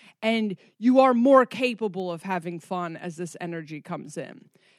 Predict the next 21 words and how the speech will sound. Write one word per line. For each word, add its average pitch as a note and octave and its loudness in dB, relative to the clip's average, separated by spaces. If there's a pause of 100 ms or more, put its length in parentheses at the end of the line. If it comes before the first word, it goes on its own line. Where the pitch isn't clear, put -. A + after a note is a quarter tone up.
(120)
This A#3+ -6
is A#3+ -4
transitional A#3+ -2
energy. E3+ -6
This F3 -10
is F#3 -8
shaking A3+ -2
things A3 -6
up. G3+ -2
This F3+ -10
is F#3 -10
breaking G#3 -4
the G3+ -2
foundation F#3+ -4
of F#3+ -8
the F3+ -10
old F#3+ -2
thing. F#3+ -6
This E3+ -14
is F3 -16
questioning G3+ -4